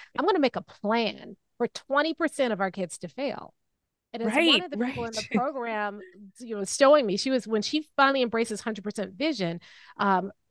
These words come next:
Speaker 1: she went to her s-, her leadership team and she said, "This is what we're gonna do." And they were like, "No, no, no, let's do eighty percent." And they were fighting back and forth about it for a while. And finally she said, "Okay,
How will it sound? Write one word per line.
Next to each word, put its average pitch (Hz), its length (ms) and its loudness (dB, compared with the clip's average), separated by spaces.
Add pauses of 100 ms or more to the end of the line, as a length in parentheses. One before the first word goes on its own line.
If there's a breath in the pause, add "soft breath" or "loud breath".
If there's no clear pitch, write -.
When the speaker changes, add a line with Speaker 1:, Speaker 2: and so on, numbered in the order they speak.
(140)
Speaker 1:
she 240 380 -4 (100)
went 240 200 -2
to 247 160 0
her 214 100 0
s-, - 180 -2 (100)
her 185 360 -2
leadership 233 460 -2
team 175 240 -4
and 175 80 -4
she 220 100 -4
said, 185 240 -4
"This 202 160 -4
is 220 120 -6
what 208 120 0
we're 190 80 -6
gonna 180 180 -6
do." 226 360 -6 (280 loud breath)
And 220 120 -2
they 254 60 2
were 247 80 2
like, 226 140 0
"No, 285 220 -2
no, 302 100 0
no, 262 180 0
let's 240 160 -2
do 226 140 -6
eighty 233 200 -4
percent." 165 420 -8 (140)
And 202 100 -6
they 240 80 -2
were 233 120 0
fighting 247 440 -2
back 226 200 -4
and 226 120 -8
forth 214 200 -4
about 208 200 0
it 202 80 -2
for 202 100 -2
a 190 60 0
while. 185 280 0
And 196 140 -2
finally 269 260 -2
she 233 160 -6
said, 175 260 -6
"Okay, 165 400 -8